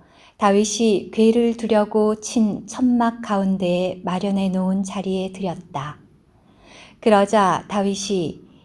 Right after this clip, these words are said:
여호와 앞에서 번제물과 화목제물을 바쳤다.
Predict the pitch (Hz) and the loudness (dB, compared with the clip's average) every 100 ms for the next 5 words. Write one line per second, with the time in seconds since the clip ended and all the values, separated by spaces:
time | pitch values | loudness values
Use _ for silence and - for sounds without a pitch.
0 | - 196 202 202 202 190 190 190 185 185 | -2 2 4 4 4 2 0 -4 -6 -4
1 | 185 165 - - - 190 202 226 220 202 | -2 -2 -6 -14 -2 0 2 2 2 0
2 | 196 196 196 196 - 247 254 254 - 202 | -2 0 0 -4 -4 -2 0 -2 -2 0
3 | 190 190 196 190 180 - 151 - 151 135 | 0 -2 -4 -8 -12 -12 -14 -8 -8 -8